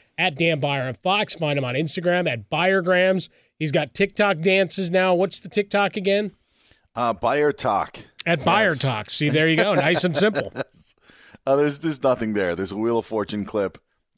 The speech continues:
Speaker 2: and, uh, some guy walking in the background of a local news clip with a swear word on his shirt.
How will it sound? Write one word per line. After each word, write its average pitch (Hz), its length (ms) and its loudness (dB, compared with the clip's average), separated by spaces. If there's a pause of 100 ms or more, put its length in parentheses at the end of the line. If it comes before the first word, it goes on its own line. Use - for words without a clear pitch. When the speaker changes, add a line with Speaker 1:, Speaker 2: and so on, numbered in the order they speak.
Speaker 2:
and, 92 280 -4
uh, 87 300 0
some 110 280 -4
guy 101 180 0
walking 95 420 -2
in 98 80 -6
the 90 80 -8
background 90 520 -4
of 80 60 -6
a 80 60 -6
local 85 320 -6
news 82 260 -10
clip 80 320 -10
with 80 180 -14
a 80 40 -10
swear 85 360 -6
word 73 200 -8
on 69 100 -8
his 76 100 -12
shirt. - 380 -14